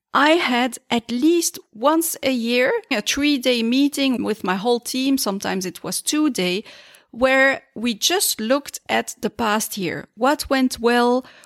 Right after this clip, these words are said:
What could we improve? What are the steps that we could put in place to improve it? So we didn't only look at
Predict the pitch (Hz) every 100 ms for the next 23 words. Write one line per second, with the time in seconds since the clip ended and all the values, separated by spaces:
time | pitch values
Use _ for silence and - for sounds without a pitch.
0 | _ 262 277 - 285 247 269 254 254 -
1 | 254 269 262 254 262 - _ _ _ _
2 | 233 277 285 277 262 254 - 294 269 -
3 | 262 254 277 262 - 247 - - 262 -
4 | 247 247 233 233 - 240 233 220 - 247
5 | 262 254 214 214 - 247 226 240 - _
6 | _ - - 294 339 320 262 - - 294
7 | 285 277 240 233 269 - 226 220